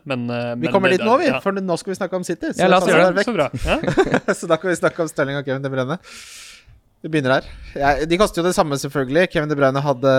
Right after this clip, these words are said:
Speaker 2: sin beste sesong noensinne. Det er jo ingen tvil om at, eh, de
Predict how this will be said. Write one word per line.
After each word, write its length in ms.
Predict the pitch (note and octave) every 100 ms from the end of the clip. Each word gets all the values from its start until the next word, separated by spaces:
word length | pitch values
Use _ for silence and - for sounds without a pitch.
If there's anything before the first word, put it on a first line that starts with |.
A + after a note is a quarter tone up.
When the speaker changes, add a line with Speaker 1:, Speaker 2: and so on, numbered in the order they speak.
| B2+
Speaker 2:
sin 160 | D3 C3+
beste 240 | - B2+
sesong 300 | A#2+ B2 B2
noensinne. 720 | B2 A2+ A2+ A#2 - A2 B2 D#3+
Det 60 | C3
er 100 | A2+
jo 140 | B2+ C3
ingen 240 | C3 A#2+ B2+
tvil 460 | - A2 G2+ A2
om 60 | B2+
at, 140 | B2 - B2+
eh, 380 | A#2 A#2 A#2 A#2 _ _ _ _
de 80 | _